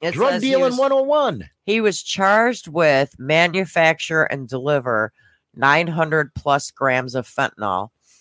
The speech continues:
Speaker 1: and manufacture or deliver nine hundred plus grams of cocaine, which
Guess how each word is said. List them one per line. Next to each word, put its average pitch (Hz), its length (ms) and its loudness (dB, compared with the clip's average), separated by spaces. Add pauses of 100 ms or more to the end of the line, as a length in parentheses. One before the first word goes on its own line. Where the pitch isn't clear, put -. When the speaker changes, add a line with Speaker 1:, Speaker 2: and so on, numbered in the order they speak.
(380)
Speaker 1:
and 143 320 0
manufacture 156 880 0
or 147 40 -2
deliver 123 720 0 (560)
nine 135 380 2
hundred 147 300 -2
plus 127 360 -2
grams 123 460 -2
of - 180 -10
cocaine, 127 840 -2
which 117 360 -2